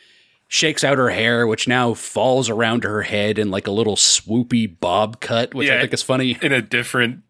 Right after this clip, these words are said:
Speaker 2: <laughs> in a different design. Instead of sticking straight up, now, yeah, it swoops out to the side.
Speaker 1: Just had to get wet, and then it would fall in, like, a perfectly cut angle that frames her <laughs> face in, like, the exact perfect way.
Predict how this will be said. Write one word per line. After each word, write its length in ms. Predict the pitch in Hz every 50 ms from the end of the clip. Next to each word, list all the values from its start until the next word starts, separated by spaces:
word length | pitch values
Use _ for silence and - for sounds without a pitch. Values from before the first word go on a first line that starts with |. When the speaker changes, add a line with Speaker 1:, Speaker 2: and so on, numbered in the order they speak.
| - 151
Speaker 2:
<laughs> 160 | - - -
in 140 | 202 185 190
a 40 |
different 380 | 156 - 170 165 - 175 160 -
design. 580 | - 143 123 123 123 123 127 131 131 131 143 -
Instead 300 | 135 127 - - 143 131
of 100 | 135 131
sticking 340 | - - 135 123 123 120 120
straight 320 | - - - 127 120 117
up, 200 | 120 123 123 -
now, 160 | 117 110 110
yeah, 180 | 113 113 113 110
it 220 | 117 117 113 107 -
swoops 300 | - - 127 117 110 - -
out 220 | - 120 120 - -
to 80 | 139
the 100 | 127 123
side. 340 | 123 - 131 120 117 120 131 - _ _ _ _ _ _ _ _ _ _ -
Speaker 1:
Just 160 | 143 143 -
had 100 | 165 -
to 40 | 170
get 200 | 156 151 143 -
wet, 420 | 104 107 110 123 95 85 - - -
and 120 | 143 120 123
then 80 | 123 123
it 80 | 120
would 100 | - -
fall 380 | - - - 139 127 120 123 127
in, 80 | 120 120
like, 160 | 123 120 135
a 40 | 120
perfectly 580 | - - - - 131 - 143 123 - - 131 117
cut 380 | - - - - 120 113 - -
angle 360 | - 107 101 101 101 95 90 90
that 180 | 95 98 - -
frames 360 | - - 101 101 104 104 -
her 120 | - 90
<laughs> 20 | -
face 400 | - - 120 85 82 - - 101
in, 60 | 92
like, 160 | 92 92 -
the 100 | 101 98
exact 420 | 95 92 98 104 85 87 - -
perfect 360 | - 117 95 - - 82 - -
way. 240 | 78 69 71 -